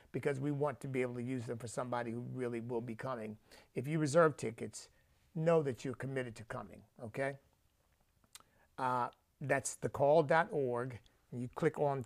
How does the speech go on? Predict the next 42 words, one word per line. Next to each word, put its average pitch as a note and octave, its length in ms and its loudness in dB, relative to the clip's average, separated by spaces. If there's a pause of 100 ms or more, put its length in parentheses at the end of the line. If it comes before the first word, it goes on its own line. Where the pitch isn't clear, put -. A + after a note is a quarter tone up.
contact, C#3 880 2 (460)
and B2+ 200 -8 (140)
the B2 200 -4
contact D#3 540 0
page D3 240 2
will C3+ 80 -6
come D3+ 240 -2
up C3 160 -8
at A#2 100 -6
the A#2+ 80 -6
bottom. D3+ 460 2 (340)
On B2+ 100 -4
the B2 60 -6
right-hand C3+ 380 0
side D3+ 180 0
of C#3+ 80 -4
the C3+ 60 -6
page, C3 280 -2
it - 80 -8
will A#2+ 120 -8
say, B2 500 -4 (720)
uh, B2 240 0 (300)
"Sign D#3+ 460 4
up C3 300 2
for - 220 -8
M C3+ 140 -4
L C#3 140 0
K C#3 200 -4
Breakfast." B2 560 -8 (260)
You C3+ 140 -8
can B2 160 -6
sign C#3 440 -2
up C3+ 200 -8
there. A2+ 240 -2
That's A#2 280 -4
where C3+ 120 -2
you C3 120 -4
don't C3 340 -2
pay. B2+ 200 0
You A2 80 -6
just A#2+ 160 -10
say, B2 320 -2